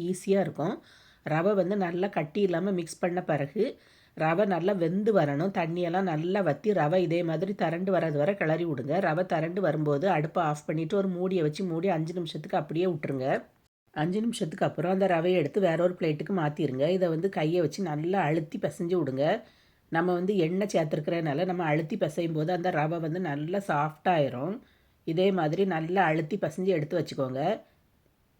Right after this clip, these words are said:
இதுல இருந்து கொஞ்சம் கொஞ்சம் மாவா எடுத்து ஃபஸ்ட்டு நல்லா உருண்டையா உருட்டி எடுத்துக்கோங்க. உள்ளங்கையில வச்சுட்டு லேசா அமுக்கிட்டு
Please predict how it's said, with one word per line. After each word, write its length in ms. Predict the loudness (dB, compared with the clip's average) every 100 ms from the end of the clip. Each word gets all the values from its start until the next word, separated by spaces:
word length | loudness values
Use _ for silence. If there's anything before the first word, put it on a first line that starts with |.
| _ _ _ _ _ _ _ _ _ _
இதுல 220 | 0 4 4
இருந்து 200 | 4 0
கொஞ்சம் 360 | 2 0 0
கொஞ்சம் 280 | -2 -2 -2
மாவா 260 | 0 2 4
எடுத்து 300 | 2 0 -2
ஃபஸ்ட்டு 400 | -2 -4 -4 -4
நல்லா 220 | -2 0 0
உருண்டையா 480 | 0 0 2 2
உருட்டி 320 | 4 2 0 0
எடுத்துக்கோங்க. 500 | 0 -2 -2 0 0 2
உள்ளங்கையில 480 | 2 2 2 0 0
வச்சுட்டு 360 | 0 -2 0 2
லேசா 460 | 2 0 -2 0 0
அமுக்கிட்டு 540 | 0 -2 -2 -2 0